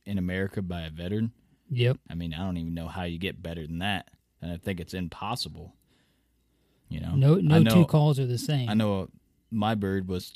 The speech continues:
Speaker 1: two fifty, three hundred yards, and I, he came sh-, right in, silent.
Speaker 2: Telling you, that, that thing has got some volume.
Speaker 1: Yeah, the ports that he has on the back, he's doing real good. I can't wait to get, get one of those custom wood,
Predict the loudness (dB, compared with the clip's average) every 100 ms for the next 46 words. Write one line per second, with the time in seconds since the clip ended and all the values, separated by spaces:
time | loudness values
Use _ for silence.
0 | -2 2 2 0 -2 -4 -4 -2 0 0
1 | -2 -2 0 0 -2 -6 -12 -18 _ _
2 | _ _ _ _ _ _ _ -8 -6 -6
3 | -6 -4 -4 -4 -10 -20 -12 -8 -6 -4
4 | -4 -6 -10 _ _ _ _ -8 -2 0
5 | 0 -4 _ _ 0 2 4 2 -2 -4
6 | -8 -6 -6 0 0 0 0 -2 -2 -2
7 | -4 -2 -2 -2 -2 -4 -6 -6 -6 0
8 | 2 2 0 -2 -2 -2 -4 -6 -6 -8
9 | -8 -14 -18 -18 -18 -18 -20 -14 -12 -10
10 | -12 -12 -8 -6 -6 -4 -6 -6 -4 -2
11 | -4 -8 _ _ _ _ 2 2 2 2
12 | 0 -4 -12 _ _ _ _ 0 0 0
13 | -2 0 2 2 2 -2